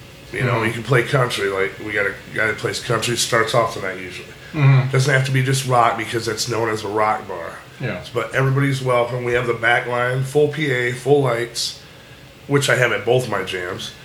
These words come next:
Speaker 2: Mm-hmm.
Speaker 1: Um, the equipment's there. Just bring your guitar, your voice, your keyboard, whatever.
Speaker 2: Mm-hmm.
Speaker 1: And, uh,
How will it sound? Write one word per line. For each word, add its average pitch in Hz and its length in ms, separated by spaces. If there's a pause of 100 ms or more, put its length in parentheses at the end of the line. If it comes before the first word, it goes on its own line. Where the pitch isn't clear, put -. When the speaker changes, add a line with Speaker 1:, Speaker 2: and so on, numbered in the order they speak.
Speaker 2:
Mm-hmm. 131 100
Speaker 1:
Um, 110 360 (300)
the 120 100
equipment's 135 480
there. 135 180
Just - 220
bring 120 180
your 123 100
guitar, 120 500
your 101 120
voice, 113 600
your 98 240 (280)
keyboard, 131 520
whatever. 104 340 (100)
Speaker 2:
Mm-hmm. 127 480
Speaker 1:
And, 101 200
uh, 101 220